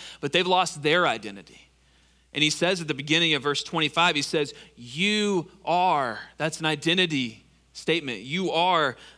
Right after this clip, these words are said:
the sons of the prophets of the covenant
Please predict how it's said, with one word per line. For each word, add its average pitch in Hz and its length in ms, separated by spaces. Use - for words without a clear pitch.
the 139 180
sons 190 880
of 147 120
the 143 60
prophets 185 800
of 202 420
the 160 80
covenant 147 720